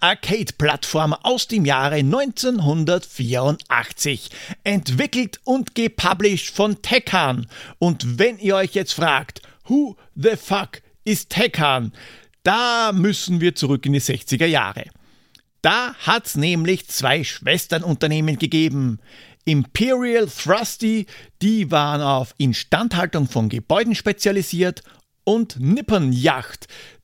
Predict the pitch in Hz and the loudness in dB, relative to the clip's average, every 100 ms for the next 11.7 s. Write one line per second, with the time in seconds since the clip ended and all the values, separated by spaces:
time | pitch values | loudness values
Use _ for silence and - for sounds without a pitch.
0 | - 226 262 233 147 170 202 196 - - | -4 0 0 -2 -2 0 0 -2 -8 -2
1 | 202 233 - - 135 139 127 123 123 120 | 0 2 0 0 2 2 2 0 0 0
2 | 110 - 113 - - - - - - - | 0 -2 -6 -8 -16 -20 -20 -20 -8 0
3 | 208 - - 247 262 254 247 240 - - | 0 0 0 0 0 2 2 0 -4 0
4 | 208 233 - 196 214 190 - - 175 - | 2 0 -2 0 0 -2 -8 -8 -8 0
5 | 196 175 147 - 202 - - 135 147 226 | 0 2 0 2 0 0 0 2 2 0
6 | 262 247 196 208 214 196 131 127 156 226 | -2 0 2 2 0 0 2 2 2 0
7 | 202 117 123 139 - - 202 220 - 156 | 0 2 2 2 -2 -4 -2 -2 0 0
8 | 160 - 208 208 180 147 226 175 151 - | 0 0 0 0 -2 -2 -2 -4 -4 -2
9 | 151 131 147 170 202 - 196 - 202 127 | -2 2 2 4 0 0 0 0 -2 0
10 | 147 254 190 165 175 160 160 180 - 151 | 2 2 0 -4 -4 -2 0 0 0 -2
11 | 160 151 147 160 - 143 | 0 0 0 0 -2 -2